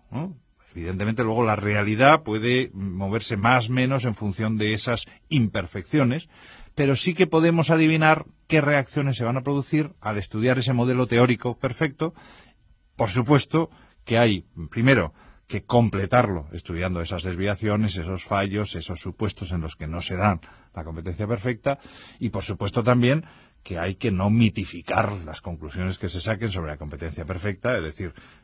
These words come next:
eh, es cierto que a veces se puede, se puede defender el sistema de mercado como si fuera de competencia perfecta, es decir, bueno, la realidad es un poco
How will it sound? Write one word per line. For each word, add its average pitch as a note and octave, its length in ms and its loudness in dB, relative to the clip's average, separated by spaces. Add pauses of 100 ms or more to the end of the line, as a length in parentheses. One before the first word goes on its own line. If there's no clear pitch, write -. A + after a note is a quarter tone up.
eh, E2 500 -14
es - 100 -14
cierto F2+ 320 -10
que F2+ 60 -6
a G2 60 0
veces G2 260 -4
se E2+ 80 -8
puede, E2+ 340 -8
se - 160 -10
puede G2+ 280 -2
defender F#2+ 500 -2
el G2+ 240 0
sistema G2+ 400 -4
de G2+ 60 -2
mercado G2+ 480 -2
como G2 340 4
si - 160 -8
fuera A2 240 2
de F#2+ 80 0
competencia D#2 420 -10
perfecta, E2+ 360 -12
es - 60 -20
decir, - 140 -20
bueno, D#2 220 -10
la E2 140 -6
realidad F2+ 580 -2
es F2+ 180 -10
un F2+ 140 -12
poco G2 360 -6